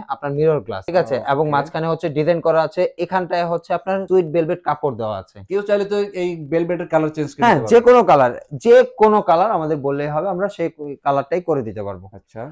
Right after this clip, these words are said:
Speaker 1: আর এটা হচ্ছে আপনার লেগ সাইডটা দেখেন, লেগ সাইডটাও
Speaker 2: এই
Speaker 1: কিন্তু
Speaker 2: হচ্ছে
Speaker 1: আপনার,
Speaker 2: লেগ সাইড।
Speaker 1: আপনার গ্লাস দিয়ে ডিজাইন করা আছে।
Speaker 2: এটা কিন্তু
Speaker 1: এবং
Speaker 2: চতুর্পাশে
Speaker 1: এটাতেও
Speaker 2: গ্লাস
Speaker 1: ভেলভেট
Speaker 2: করা
Speaker 1: কাপড়
Speaker 2: আছে।
Speaker 1: করা আছে।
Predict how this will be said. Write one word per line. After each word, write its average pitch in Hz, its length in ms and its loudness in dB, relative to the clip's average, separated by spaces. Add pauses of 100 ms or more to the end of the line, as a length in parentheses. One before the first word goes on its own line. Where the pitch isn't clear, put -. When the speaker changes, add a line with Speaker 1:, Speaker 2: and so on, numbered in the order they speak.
(120)
Speaker 1:
আর 117 380 2
এটা 175 300 6
হচ্ছে 180 240 4 (240)
আপনার 143 340 0
লেগ 143 180 0
সাইডটা 123 280 -4
দেখেন, 98 280 -8
লেগ 135 180 0
সাইডটাও 151 340 2
Speaker 2:
এই 139 60 -4
Speaker 1:
কিন্তু 147 200 -2
Speaker 2:
হচ্ছে 143 120 4
Speaker 1:
আপনার, 165 180 2
Speaker 2:
লেগ 139 120 -4
সাইড। 156 360 -6
Speaker 1:
আপনার 143 320 0
গ্লাস 147 220 2
দিয়ে 160 180 0
ডিজাইন 139 280 -2
করা 104 240 -6
আছে। 127 300 -12
Speaker 2:
এটা 143 120 -10
কিন্তু 151 180 -8
Speaker 1:
এবং 143 140 -2
Speaker 2:
চতুর্পাশে 165 140 -4
Speaker 1:
এটাতেও 196 260 2
Speaker 2:
গ্লাস 175 100 2
Speaker 1:
ভেলভেট 190 280 4
Speaker 2:
করা 175 120 4
Speaker 1:
কাপড় 151 140 0
Speaker 2:
আছে। 127 60 -6
Speaker 1:
করা 113 200 0
আছে। 101 240 -8